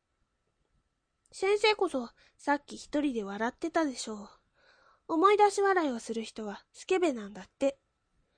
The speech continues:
へえ、そうなのか？男はみんなスケベだぞ。やっぱりそうなのかな。女子校だと男子のことわからないですよね。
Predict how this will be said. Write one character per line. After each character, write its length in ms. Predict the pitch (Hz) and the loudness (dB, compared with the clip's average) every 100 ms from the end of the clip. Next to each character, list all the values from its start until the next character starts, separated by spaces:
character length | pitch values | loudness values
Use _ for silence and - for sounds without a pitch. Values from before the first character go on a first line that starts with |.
| _ _ _ - | _ _ _ -6
へ 540 | 254 233 240 254 277 | -2 0 0 2 0
え、 60 | 277 - _ _ | -2 -12 _ _
そ 240 | - 311 | -4 -2
う 40 | 285 | -2
な 120 | 202 | -4
の 80 | 190 | -6
か？ 260 | 220 294 _ _ _ _ _ - | -8 -8 _ _ _ _ _ -8
男 320 | 240 285 302 | -4 -2 0
は 120 | 254 | 0
み 120 | 233 | 0
ん 60 | 269 | -2
な 100 | 294 | -4
ス 140 | - | -4
ケ 100 | - | -6
ベ 80 | 330 | -6
だ 140 | 208 185 | -8 -12
ぞ。 200 | 247 - _ _ _ _ _ _ _ _ - | -14 -16 _ _ _ _ _ _ _ _ -12
や 140 | 285 | -10
っ 40 | 269 | -6
ぱ 120 | 311 330 | -4 -4
り 120 | 311 | -6
そ 200 | 330 370 | -4 -2
う 40 | |
な 140 | 349 285 | -2 -4
の 80 | |
か 80 | - | -10
な。 400 | 233 247 254 262 _ _ _ _ _ _ | -10 -8 -8 -10 _ _ _ _ _ _
女 120 | 294 294 | -8 -8
子 100 | - | -8
校 220 | 320 349 | -6 0
だ 140 | 381 | 0
と 160 | 370 277 | -2 -6
男 240 | 254 330 | -4 -4
子 140 | 359 320 | -4 -8
の 80 | |
こ 120 | 285 254 | -8 -12
と 140 | 233 | -14
わ 80 | 233 | -14
か 140 | 247 | -12
ら 100 | 269 | -8
な 160 | 311 349 | -6 -6
い 60 | |
で 100 | 302 | -8
す 160 | 269 - | -12 -14
よ 100 | 226 | -14
ね。 300 | 233 247 | -12 -14